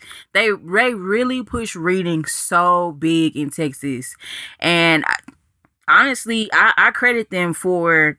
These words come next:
just the reading level I was on. Even just going through elementary, high school,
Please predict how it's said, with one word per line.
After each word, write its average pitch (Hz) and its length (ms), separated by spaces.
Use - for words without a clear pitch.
just 170 460
the 175 140
reading 190 380
level 156 260
I 143 100
was 139 160
on. 135 380
Even 185 260
just 165 180
going 175 260
through 147 120
elementary, 175 400
high 170 180
school, 170 560